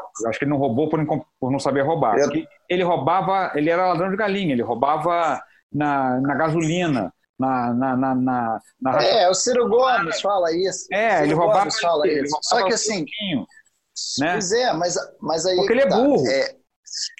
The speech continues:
Speaker 3: ele é burro, exatamente. Eu
Speaker 1: É, ele é
Speaker 3: concordo
Speaker 1: burro.
Speaker 3: totalmente com o que você. E, e, e, a,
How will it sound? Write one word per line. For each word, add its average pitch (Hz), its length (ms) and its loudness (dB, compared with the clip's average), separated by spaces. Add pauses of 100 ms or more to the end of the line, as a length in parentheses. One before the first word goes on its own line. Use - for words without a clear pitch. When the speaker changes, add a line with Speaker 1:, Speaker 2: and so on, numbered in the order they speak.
(120)
Speaker 3:
ele 262 260 2
é 262 140 4
burro, 180 440 0
exatamente. 233 640 0
Eu 170 100 0
Speaker 1:
É, - 40 -2
ele 135 120 -2
é - 20 -6
Speaker 3:
concordo 170 340 0
Speaker 1:
burro. 160 120 -2
Speaker 3:
totalmente 202 540 0
com 196 80 0
o 175 60 0
que 185 100 -2
você. 156 520 0
E, 127 220 0
e, 131 460 0
e, 131 40 2
a, 123 460 2